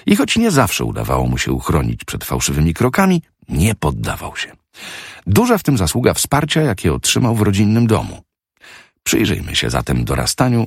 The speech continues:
i najbliższemu otoczeniu twórcy Facebooka. Mark Zuckerberg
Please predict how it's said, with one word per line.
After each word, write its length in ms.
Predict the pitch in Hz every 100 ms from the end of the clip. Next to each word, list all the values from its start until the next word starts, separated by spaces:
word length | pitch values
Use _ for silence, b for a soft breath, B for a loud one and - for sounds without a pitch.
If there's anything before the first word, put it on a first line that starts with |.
| - -
i 100 | 127
najbliższemu 680 | 104 65 65 - 57 57
otoczeniu 480 | 60 - - 53 -
twórcy 380 | - - - -
Facebooka. 680 | - - - - - - - _ _ _ _ _ _ _ _ _ _ _ _ _ _ _ _ b b b b b b -
Mark 300 | - 254 214
Zuckerberg 720 | 110 - - - 65 -